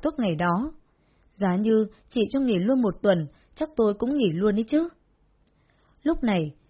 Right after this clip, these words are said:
Định từ trong nhà tắm đi ra, tôi có bảo với anh. "Em mang về quê cho anh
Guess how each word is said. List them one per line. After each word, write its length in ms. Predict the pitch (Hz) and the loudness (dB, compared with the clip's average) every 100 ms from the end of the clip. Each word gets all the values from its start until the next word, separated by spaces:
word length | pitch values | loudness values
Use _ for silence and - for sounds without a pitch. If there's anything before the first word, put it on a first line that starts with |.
| - | -4
Định 140 | 226 - | -2 2
từ 160 | 226 | 2
trong 180 | 190 285 | 2 0
nhà 120 | 247 175 - | 0 0 0
tắm 200 | 185 226 | 0 0
đi 140 | 254 233 | -2 0
ra, 260 | 233 233 - _ _ _ | -2 -2 -8 _ _ _
tôi 180 | - 214 208 | 0 0 2
có 80 | 240 | 0
bảo 200 | 254 156 | 0 0
với 100 | 180 | 0
anh. 260 | 220 226 226 - _ _ _ _ _ _ _ _ - | 0 0 -2 -8 _ _ _ _ _ _ _ _ -4
"Em 180 | 233 220 | 0 2
mang 180 | 214 208 | 0 0
về 160 | 190 160 | 0 0
quê 180 | 226 220 | 0 0
cho 140 | 226 | 0
anh 200 | 226 220 | 0 -2